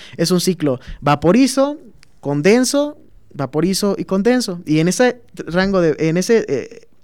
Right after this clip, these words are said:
intervalo de vaporización, produzco energía. ¿Por qué? Porque la velocidad del flujo de vapor gira el álabe y ahí es donde produce electricidad. Pero si se dan cuenta, hay muchas cosas que hacer, ¿no? ¿De qué tamaño van a ser los equipos?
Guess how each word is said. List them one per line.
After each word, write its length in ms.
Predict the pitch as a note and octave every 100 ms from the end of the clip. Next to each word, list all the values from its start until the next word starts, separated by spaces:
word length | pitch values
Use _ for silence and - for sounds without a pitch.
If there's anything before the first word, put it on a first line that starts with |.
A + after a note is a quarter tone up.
| - - - - -
intervalo 460 | D#3+ F3+ G3 F#3 D#3
de 80 |
vaporización, 600 | D3 C#3 D3 C#3+ C#3+ A3+ A#3 - -
produzco 400 | D3+ D#3+ - A3
energía. 480 | F#3 C#3 F3+ C3+ - - -
¿Por 140 | C3
qué? 120 | F#3+
Porque 180 | F#3+ F3+
la 100 | C#3
velocidad 400 | B2 A#2 C3+ D3
del 120 | E3+
flujo 260 | - E3+ F#3
de 80 | F#3+
vapor 400 | G3+ A#3 A#3 - - - - -
gira 240 | - C#3+ E3
el 80 |
álabe 320 | F3+ F#3 G3 -
y 140 | C3 - -
ahí 200 | B2 B2+
es 60 |
donde 140 | C3+ C3
produce 180 | A#2+ A#2
electricidad. 400 | A#2 C#3+ F#3 G3 -
Pero 160 | - F3
si 120 | F3
se 60 | F3
dan 100 | G3
cuenta, 180 | G3+ G3
hay 60 |
muchas 260 | F#3+ F#3+ F#3
cosas 300 | E3 D#3+ D3
que 80 | A#2+
hacer, 240 | A#2+ B2
¿no? 200 | B2 D#3+ D#3+ -
¿De 100 | C#3+
qué 120 | E3+
tamaño 340 | G3 F#3+ F#3 E3+
van 100 | D#3
a 60 |
ser 160 | C3+ B2
los 160 | A2+
equipos? 500 | A#2+ G#3+ G#3+ G#3 G3+